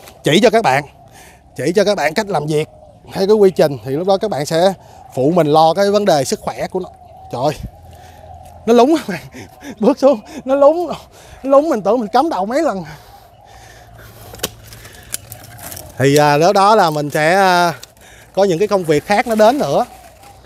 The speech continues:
Thật ra hiện nay là, à, sau quá trình mình làm YouTube á, rồi mình làm, à, TikTok á, thì, à, cũng được, à, hơi, à, rất là cảm ơn mọi người đã đón nhận,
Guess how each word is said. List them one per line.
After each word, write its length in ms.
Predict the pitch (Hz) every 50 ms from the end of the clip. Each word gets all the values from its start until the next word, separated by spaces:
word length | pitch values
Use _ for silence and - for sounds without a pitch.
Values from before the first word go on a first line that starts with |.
| - - - -
Thật 100 | 143 127
ra 280 | 185 190 185 185 185 180
hiện 200 | 151 156 156 190
nay 240 | 196 185 180 185
là, 260 | 185 170 156 143 143 127 101 - _ _ - - - - - _ _ _ - - _ _ _ - - - - - -
à, 260 | - 143 147 147 147
sau 220 | 139 - 185 175 170
quá 120 | 196 226
trình 220 | - 190 160 151 151
mình 140 | 147 147
làm 220 | 147 143 135 135 143
YouTube 360 | 165 - - 262 262 - 285
á, 60 | 247 - - - - - -
rồi 120 | 131 131 131
mình 120 | 131 135
làm, 320 | 139 139 131 127 127 131
à, 280 | 135 135 131 135 127 131 -
TikTok 320 | 214 - - 277 277 269
á, 100 | 302 285 - - - - - - - - - - - - - -
thì, 180 | 127 127 127
à, 120 | 127 127 127 -
cũng 160 | - 131 170 208
được, 180 | 175 143 - - 160
à, 440 | 156 160 156 156 156 151 151 151 131
hơi, 480 | 143 170 175 175 170 170 160 160 165 165
à, 180 | 160 160 156 131 - - - - - - -
rất 180 | 196 214 -
là 760 | 202 175 160 151 151 151 151 147 143 147 147 147 147 151 147 147 -
cảm 160 | 151 165 202
ơn 180 | 208 190 190 180
mọi 160 | 160 156 170
người 240 | 175 170 160 156 151
đã 120 | 147 156
đón 220 | 180 190 214 247 240
nhận, 260 | 202 131 127 147